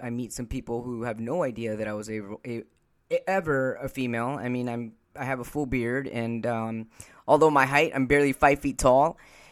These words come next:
might give it away, and maybe my feminine hands. Other than that, um, my mind, my brain is a male brain. That is the easiest way for me to explain to people what trans means, is usually my explanation at least.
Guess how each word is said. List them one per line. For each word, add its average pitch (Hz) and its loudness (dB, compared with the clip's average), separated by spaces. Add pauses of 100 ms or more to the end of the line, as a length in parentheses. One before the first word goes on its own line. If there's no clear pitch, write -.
(100)
might 156 2
give 160 2
it 151 4
away, 139 8
and 135 4
maybe 147 4
my 131 2
feminine 139 2
hands. 135 0
Other 139 2
than 127 0
that, 135 2
um, 120 2 (500)
my 131 2
mind, 147 0
my 123 -2
brain 120 -2
is 123 -8
a 117 -2
male 117 0
brain. 131 -2 (420)
That 143 2
is 147 -4
the 143 -6
easiest 175 -4
way 143 2
for 139 -4
me 131 0
to 127 0
explain 123 -2
to 127 -8
people 113 -6
what 107 -6
trans 120 -2
means, 107 -6
is 107 -12
usually 120 -6 (420)
my 120 0
explanation 110 -6
at 101 -12
least. 123 -4